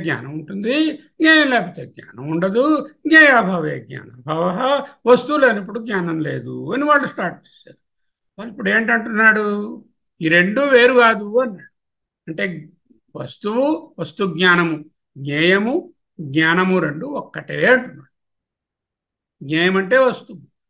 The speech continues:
జ్ఞానం అంటే తెలివి. ఈ తెలివి వస్తువు రెండు ఒకటే అన్నాడు. ఓకే,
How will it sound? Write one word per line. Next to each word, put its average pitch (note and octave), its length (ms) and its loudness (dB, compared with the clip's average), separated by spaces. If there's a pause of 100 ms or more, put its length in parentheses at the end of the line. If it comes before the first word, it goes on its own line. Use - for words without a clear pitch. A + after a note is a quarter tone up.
(160)
జ్ఞానం F#3+ 320 2
అంటే F3+ 200 -4 (160)
తెలివి. D3 280 -18 (640)
ఈ A3 40 -2 (160)
తెలివి B3 340 -2 (100)
వస్తువు A#3 400 -2
రెండు F#3+ 280 -2 (120)
ఒకటే E3 300 -2 (120)
అన్నాడు. C#3+ 560 -10
ఓకే, D3 180 -14